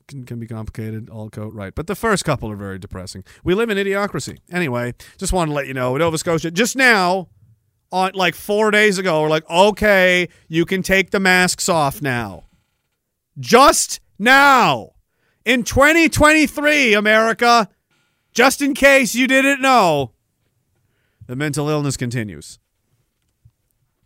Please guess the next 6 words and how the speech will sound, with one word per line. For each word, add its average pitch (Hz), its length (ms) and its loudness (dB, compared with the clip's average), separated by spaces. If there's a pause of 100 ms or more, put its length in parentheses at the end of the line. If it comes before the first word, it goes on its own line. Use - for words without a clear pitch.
(1040)
Nova 254 220 -4
Scotia's 170 380 -2
a 151 40 -2
funny 117 280 -6
place, - 320 -12
though. - 220 -20